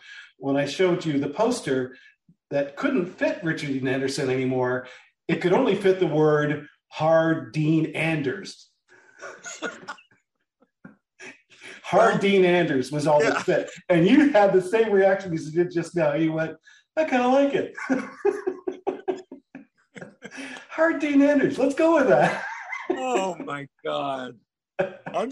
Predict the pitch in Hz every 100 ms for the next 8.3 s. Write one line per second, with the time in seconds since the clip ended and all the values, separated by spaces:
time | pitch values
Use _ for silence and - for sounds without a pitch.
0 | 196 233 - 220 220 - 214 214 208 202
1 | 220 220 180 175 170 147 - 160 226 226
2 | - 139 110 101 95 - - - 185 190
3 | 226 185 226 214 202 190 185 185 170 160
4 | 170 196 190 202 208 226 226 190 - 202
5 | 226 202 180 151 160 160 160 139 143 147
6 | 143 135 139 131 151 147 135 139 139 131
7 | 127 - 165 160 - 139 139 139 131 127
8 | 131 127